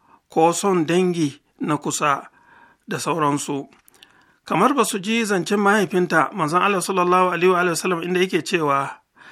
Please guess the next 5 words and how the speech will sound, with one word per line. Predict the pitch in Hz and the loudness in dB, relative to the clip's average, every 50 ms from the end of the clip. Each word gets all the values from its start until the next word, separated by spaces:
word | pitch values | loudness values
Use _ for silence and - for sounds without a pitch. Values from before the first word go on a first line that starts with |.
| - - - - | -20 -20 0 2
"Ana | 196 233 254 226 196 190 | 4 6 6 6 4 2
kiyaye | - - 214 196 190 190 190 190 190 190 190 196 196 - - _ _ _ _ _ _ _ _ _ _ - - | 2 2 4 6 6 6 6 6 8 8 6 6 4 0 -6 _ _ _ _ _ _ _ _ _ _ -8 -6
haƙƙin | 339 294 - - 208 196 | -6 -6 -4 -2 0 2
mutum | 190 180 156 - 220 214 196 170 | 2 2 2 0 0 0 0 0
ne | 165 160 156 156 147 143 - | 0 0 0 -2 -4 -6 -8